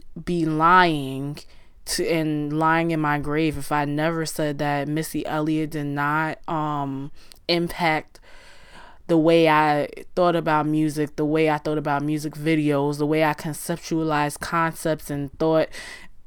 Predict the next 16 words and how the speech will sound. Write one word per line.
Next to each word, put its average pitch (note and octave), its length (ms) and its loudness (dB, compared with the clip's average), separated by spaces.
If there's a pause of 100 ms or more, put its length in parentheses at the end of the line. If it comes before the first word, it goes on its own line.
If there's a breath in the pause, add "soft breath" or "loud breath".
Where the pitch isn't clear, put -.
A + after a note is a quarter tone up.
(100)
about D#3+ 440 2
things. D3 500 -2 (440)
<laughs> A3 460 10
Like, F#3 360 6 (580 loud breath)
Missy G#3+ 480 4
is F#3 180 6
really F3+ 340 4
all-encompassing D#3+ 1000 0
as D3+ 160 -2
an D3 100 -4
artist, D3+ 640 0
and, C#3+ 260 -2
um, C#3 440 -2 (1200)
I'm E3+ 240 4
glad D3+ 600 4
that D3 420 2